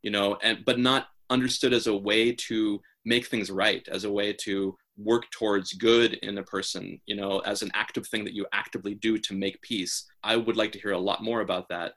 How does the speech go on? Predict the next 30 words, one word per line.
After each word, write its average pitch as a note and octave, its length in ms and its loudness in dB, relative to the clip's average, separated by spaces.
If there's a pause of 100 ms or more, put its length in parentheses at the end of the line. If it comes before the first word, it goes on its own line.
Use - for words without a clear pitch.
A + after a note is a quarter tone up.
(100)
And G2+ 240 -2
I'd G2+ 120 -4
like G#2+ 160 0
to A2 60 -10
have G2+ 140 -8
people G2 200 -8
thinking A#2+ 360 -2
along G2 200 0
those G2 180 -2
lines G#2+ 320 0
rather B2 180 8
than A#2+ 160 0
thinking A#2+ 360 -4
kind A2 200 -2
of G#2 100 -4
in G#2 120 -4
the, G#2 160 -4 (200)
"Yeah, F#3+ 140 2
but D#3+ 160 2
what F#3 140 6
about D#3+ 280 2
this?" - 280 4
all G#2+ 160 2
the G2+ 80 0
time. F#2+ 180 -2
It's F#2 120 0
always A#2 220 4
that G2+ 180 0
question, F2+ 460 0
like, F#2+ 200 -2